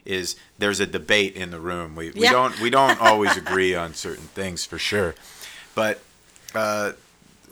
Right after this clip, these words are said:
Speaker 1: Ian's punishment was one of 'em. I think, uh, one of the things in the book that, that I always liked is that Jamie had to dole out or m-,
Speaker 2: Right.
Speaker 1: met out the punishment. And, um,
Speaker 2: And in
Speaker 1: and
Speaker 2: fact, he turns and lets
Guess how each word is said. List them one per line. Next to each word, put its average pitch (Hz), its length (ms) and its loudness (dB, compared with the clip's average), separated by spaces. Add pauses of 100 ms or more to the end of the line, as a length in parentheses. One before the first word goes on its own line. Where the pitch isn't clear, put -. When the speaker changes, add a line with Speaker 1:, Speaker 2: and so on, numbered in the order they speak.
(480)
Speaker 1:
Ian's 156 400 -2
punishment 135 640 0
was 98 180 -12
one 113 220 -2
of 90 120 -6
'em. 85 220 -6 (440)
I 98 100 -8
think, 107 360 -4
uh, 92 340 -4
one 107 200 -8
of 98 60 -10
the 95 80 -8
things 98 400 -10
in 92 80 -12
the 87 80 -14
book 98 320 -8
that, 87 200 -10 (160)
that 90 260 -12
I 95 200 -2
always 95 360 -6
liked 87 280 -10
is 82 140 -16
that 85 160 -14
Jamie 98 340 -8
had 87 280 -12
to 82 340 -12 (600)
dole 92 300 -6
out 87 300 -6
or 92 80 -10
m-, 101 280 -12
Speaker 2:
Right. 180 380 -4
Speaker 1:
met 101 160 -6
out 87 180 -12
the - 60 -20
punishment. 98 600 -8
And, 87 180 -16
um, 87 340 -10 (680)
Speaker 2:
And 190 120 -6
in 180 60 -6
Speaker 1:
and 185 80 0
Speaker 2:
fact, 214 260 4
he 208 140 -8
turns 202 340 -4
and 185 140 -12
lets 185 340 -8